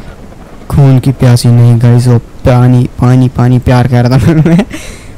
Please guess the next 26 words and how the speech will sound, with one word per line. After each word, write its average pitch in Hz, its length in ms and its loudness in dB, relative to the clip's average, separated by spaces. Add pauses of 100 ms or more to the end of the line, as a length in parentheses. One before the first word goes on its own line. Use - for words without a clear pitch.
(100)
खून 123 320 2
की 123 100 0
प्यासी 120 340 0
नहीं 117 340 0
गाइस, 113 280 0
वो 117 60 0
पानी 117 440 0
की 117 60 0
प्यासी 117 440 -2
है। 113 200 -2
तो - 140 -12
ये 175 200 0
बन 202 360 -2
गया 180 160 0
अपना 156 220 -6
यहाँ 135 260 -6
पे - 160 -10
एंड 139 220 -6
अब 135 120 -6
फिल 135 200 -6
कर 127 100 -6
देते 123 160 -6
हैं - 20 -6
सारे 123 220 -6
बाउल्स 123 300 -4
को। 143 160 -8